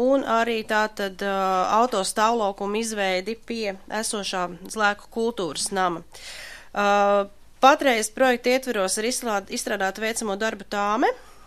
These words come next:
Ā, šobrīd skaidrs, ka kopējās izmaksas, tātad, kurās jau ir iekļauts P V N, sastāv divsimt sešdesmit septiņus tūkstošus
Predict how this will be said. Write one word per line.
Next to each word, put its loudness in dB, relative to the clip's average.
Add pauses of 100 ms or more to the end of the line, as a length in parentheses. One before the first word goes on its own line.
(120)
Ā, -4
šobrīd 0
skaidrs, -2
ka -2 (180)
kopējās 0 (300)
izmaksas, -6 (240)
tātad, -14
kurās 0
jau -8
ir -4
iekļauts -6
P -2
V 0
N, -6
sastāv -6
divsimt -6
sešdesmit -6
septiņus -8
tūkstošus -8